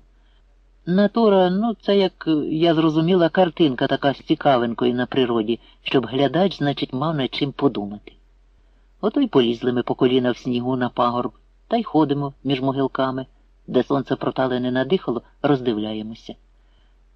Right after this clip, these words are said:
Ліс тут минулої весни, видно, горів. То дерева на огорожі попадали, пам'ятники поруйнували, хрести погнули. По стовбурах обгорілих видно навіть, звідки вітер з вогнем ішов. Геть із дитячих могилок не пожалів.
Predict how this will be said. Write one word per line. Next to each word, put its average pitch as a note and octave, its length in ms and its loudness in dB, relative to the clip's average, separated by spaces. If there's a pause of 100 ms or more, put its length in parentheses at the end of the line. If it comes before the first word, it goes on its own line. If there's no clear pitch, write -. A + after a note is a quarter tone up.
(100)
Ліс B3+ 180 6
тут - 160 0
минулої F#3 460 6
весни, E3 360 2
видно, D3 280 2
горів. A2+ 460 0 (380)
То C3+ 80 2
дерева D3 340 4
на C#3+ 160 4
огорожі C#3 400 2
попадали, G3 800 0
пам'ятники F3 560 -2
поруйнували, E3 680 -2
хрести G3 400 -6
погнули. D#3+ 560 -6 (600)
По C#3 120 -2
стовбурах C#3 580 2
обгорілих C3 560 0
видно B2+ 280 0
навіть, B2+ 280 -2 (220)
звідки B2 400 0
вітер B2+ 280 -4
з A2 60 -10
вогнем A2+ 380 -6
ішов. A2 420 -8
Геть D#3+ 260 -4
із C3+ 120 -2
дитячих A#2+ 520 -6
могилок A2+ 420 -4
не A2 80 -6
пожалів. A2 460 -8